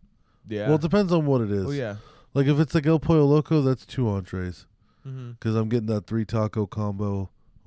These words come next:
Speaker 2: and something else every time.
Speaker 1: Yeah. Yeah.
Speaker 2: You
Speaker 1: Well,
Speaker 2: know what I'm
Speaker 1: yeah.
Speaker 2: saying?
Speaker 1: No, I usually get the, yeah, the three tacos, aqua bowl, and then, um, uh, like, a mac and cheese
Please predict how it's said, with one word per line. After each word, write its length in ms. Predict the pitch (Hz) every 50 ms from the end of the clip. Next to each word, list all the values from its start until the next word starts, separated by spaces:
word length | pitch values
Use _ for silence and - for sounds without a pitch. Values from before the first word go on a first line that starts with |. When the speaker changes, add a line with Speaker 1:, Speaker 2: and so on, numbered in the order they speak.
| _ _ -
Speaker 2:
and 280 | - 113 107 104 92
something 360 | - - 117 101 98 104 95 92
else 400 | 92 90 87 87 - - - _ _ _ _ _ -
every 240 | 101 104 92 90 90
time. 320 | 95 - 87 80 78 78 78 _ - - _ _ _ _
Speaker 1:
Yeah. 400 | - 196 202 190 160 135 120 113 104 - -
Yeah. 160 | - 165 180
Speaker 2:
You 0 |
Speaker 1:
Well, 20 | -
Speaker 2:
know 60 | 117
what 80 | 113 113
I'm 60 | 113
Speaker 1:
yeah. 120 | 113 - 127
Speaker 2:
saying? 180 | 127 123 123 127
Speaker 1:
No, 80 | - - -
I 80 | -
usually 400 | 175 196 214 285 277 196 196 175
get 280 | 147 127 113 143 120 -
the, 320 | 123 123 117 113 110 110 113
yeah, 140 | 123 117 107
the 120 | 104 104
three 160 | 98 131 123 113
tacos, 500 | - 117 104 101 - 110 101 98 92 98
aqua 200 | 95 90 - 92
bowl, 160 | 95 92 90
and 260 | 90 87 90 87 85
then, 120 | 87 85 87
um, 320 | 85 82 82 82 82 85 - - - - _ _ _ _ _ _ _ _ -
uh, 560 | - 101 98 92 90 85 82 80 78 78 78 - - _ -
like, 140 | 113 101 95
a 100 | 95 90 85 85 - -
mac 280 | - 107 98 98 95 -
and 100 | 95 90
cheese 760 | - - 98 92 87 85 87 85 82 78 73 - - - -